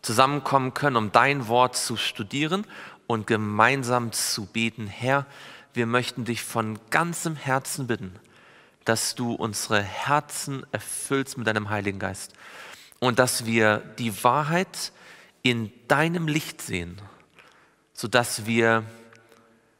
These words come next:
in unserem Herzen angesprochen werden, dieser Wahrheit zu folgen, koste es, was es wolle, weil du uns das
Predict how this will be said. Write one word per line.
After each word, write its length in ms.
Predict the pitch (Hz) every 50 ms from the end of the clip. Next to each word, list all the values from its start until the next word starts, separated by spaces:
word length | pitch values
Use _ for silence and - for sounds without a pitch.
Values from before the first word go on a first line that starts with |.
| _
in 100 | - -
unserem 240 | 117 113 107 117 113
Herzen 560 | 107 - - 139 151 156 - - - 160 156 - -
angesprochen 720 | 143 151 156 135 127 - - - 131 120 120 123 110 104
werden, 220 | 104 110 113 120 117
dieser 360 | 107 98 - 110 104 92 98
Wahrheit 460 | 107 117 123 127 117 123 127 123 - - - -
zu 200 | - - - 107
folgen, 540 | - - - - 120 120 117 107 110 110 104 - - - - - - - _ _ _ _ _ _ _ _ _ -
koste 440 | - - 151 160 160 - - 165
es, 140 | 156 - -
was 120 | 139 135 139
es 200 | 135 - - 123
wolle, 320 | 113 104 98 95 92 95 - - - - - - - _ _ _ _ -
weil 220 | 113 107 107 101
du 300 | - - 143 160 160 165
uns 300 | - - 117 110 104 -
das 300 | - 107 98 - - -